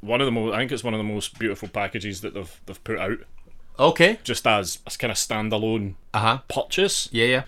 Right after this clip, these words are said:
Speaker 1: It's kind of presented in this kind of book format. It opens up and then you pop another book out and the disc's underneath. And the artwork's absolutely stunning. The film, I've always been a bit
Speaker 2: I'm cold in the film.
Speaker 1: co-, I am a bit cold on the film. I think it d-, does some excellent stuff right towards the <laughs> end.
Speaker 2: Ah, it's, yeah, like,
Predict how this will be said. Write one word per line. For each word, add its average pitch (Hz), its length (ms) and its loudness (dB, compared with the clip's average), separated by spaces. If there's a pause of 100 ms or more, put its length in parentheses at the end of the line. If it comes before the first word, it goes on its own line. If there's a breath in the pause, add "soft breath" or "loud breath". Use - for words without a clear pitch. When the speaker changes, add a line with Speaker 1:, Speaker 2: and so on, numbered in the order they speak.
Speaker 1:
It's - 100 -12
kind 123 100 2
of 110 60 0
presented 117 500 0
in 113 120 0
this 110 160 -2
kind 113 120 -2
of 95 140 -4
book 131 180 -2
format. 131 640 -2
It 113 60 -4
opens 110 360 -4
up 113 220 -2
and 110 100 -4
then 110 140 -2
you 107 60 -6
pop 113 280 -4
another 117 240 -2
book 117 300 -4
out 123 180 0
and 127 300 -2
the 104 60 -4
disc's 110 320 -4
underneath. 123 680 0
And 117 240 0
the 117 60 0
artwork's 113 500 -2
absolutely 110 420 -4
stunning. 156 600 2
The 143 80 -2
film, 190 320 6
I've 165 140 4
always 147 260 6
been 143 160 2
a 127 60 2
bit 123 320 2
Speaker 2:
I'm 165 120 10
cold 156 220 6
in 156 40 6
the 156 60 6
film. 151 300 4
Speaker 1:
co-, - 140 0
I 147 180 8
am 147 260 6
a 143 60 4
bit - 160 4
cold 131 220 2
on 120 100 4
the 117 80 2
film. 123 260 4
I 120 40 4
think 160 260 4
it - 220 0
d-, - 80 -8 (100)
does 127 180 4
some 107 160 0
excellent 131 440 4
stuff - 280 -2
right 117 160 2
towards 120 300 6
the 113 240 4
<laughs> - 40 -2
end. 135 280 -2
Speaker 2:
Ah, 139 380 12
it's, 117 120 4
yeah, 139 220 8
like, 123 300 4